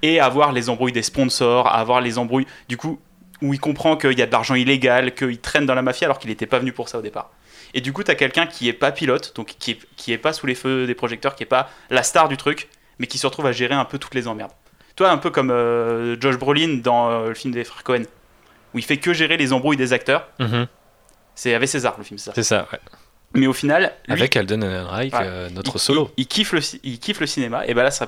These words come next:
Speaker 1: serait quelqu'un qui kiffe le pod racer, mais qui a pas les capacités pour le faire, et qui serait dans le milieu, mais sans être pilote.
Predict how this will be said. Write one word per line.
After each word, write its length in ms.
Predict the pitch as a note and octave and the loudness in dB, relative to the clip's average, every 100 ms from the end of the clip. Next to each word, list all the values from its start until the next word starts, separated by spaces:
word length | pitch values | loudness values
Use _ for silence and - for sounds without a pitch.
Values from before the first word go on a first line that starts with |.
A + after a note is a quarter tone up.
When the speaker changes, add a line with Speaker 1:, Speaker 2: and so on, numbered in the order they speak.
| A#2 | -6
Speaker 1:
serait 140 | - B2 | -6 -6
quelqu'un 180 | C#3+ D3 | -4 -4
qui 80 | - | -8
kiffe 220 | D3+ C#3+ | -6 -4
le 40 | |
pod 140 | C3+ B2+ | -2 -2
racer, 300 | A#2 - - - - _ _ _ | -2 -6 -12 -14 -20 _ _ _
mais 160 | - C3+ | -4 0
qui 100 | C#3 | 0
a 40 | |
pas 120 | B2 D#3+ | 2 0
les 100 | C3+ | 2
capacités 420 | B2 B2+ - B2+ | 0 0 -4 -10
pour 140 | - | -10
le 60 | G#2 | -10
faire, 120 | - - - | -12 -8 -8
et 80 | |
qui 160 | B2+ C3+ | -8 -8
serait 180 | - C#3 | -2 0
dans 200 | B2+ D#3+ | 2 2
le 60 | |
milieu, 360 | E3+ D3+ D3+ F#3+ | 2 0 2 2
mais 340 | D#3+ C3 D3+ F#3 | 0 0 2 0
sans 260 | - D3 | 0 0
être 100 | C#3+ | 0
pilote. 340 | C#3+ - - | -4 -14 -16